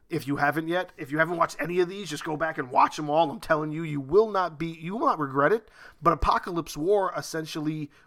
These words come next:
reset the timeline because they made Flash do another Flashpoint. They made Flash go back in time to fix what, what happened to everybody. A lot of people, a lot of characters died off. A lot of people got pretty much mangled,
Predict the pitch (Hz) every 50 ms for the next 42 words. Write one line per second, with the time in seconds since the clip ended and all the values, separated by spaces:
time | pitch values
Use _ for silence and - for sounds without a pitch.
0 | _ - 147 175 214 214 190 - - - - 220 202 - - 156 143 - - 175
1 | 190 240 254 196 147 139 131 127 131 131 139 156 160 - - - - _ _ _
2 | _ _ _ _ _ - 165 143 165 160 160 165 165 160 139 - - _ _ _
3 | _ _ _ _ 160 139 156 165 180 185 175 175 170 170 160 135 - - 165 185
4 | 196 214 196 180 180 - - 160 143 156 160 156 151 147 143 143 139 135 143 139
5 | - - 170 190 214 247 - - - - 135 135 127 - - _ _ _ _ _
6 | _ _ _ - 135 151 170 196 196 185 180 180 170 147 - 156 180 208 233 226
7 | 226 214 - - - 165 165 165 160 165 160 156 - 147 143 - 175 180 214 220
8 | 202 175 143 143 - - 175 156 - - - 151 147 151 151 147 147 - 139 147
9 | 147 - 185 233 247 - 220 175 151 135 127 131 127 135 147 135 127 139 - -
10 | - - - - - - 143 135 131 127 139 147 165 - - 175 190 180 165 196
11 | 196 175 170 - 151 143 143 160 - - 202 208 202 - - 170 151 131 151 135
12 | 131 123 127 127 135 135 - 131 135 147 143 139 - 165 175 165 - 160 156 147
13 | 147 143 135 - - - - - - - - 196 202 185 175 160 - 147 147 160
14 | 160 165 165 139 135 127 127 139 151 156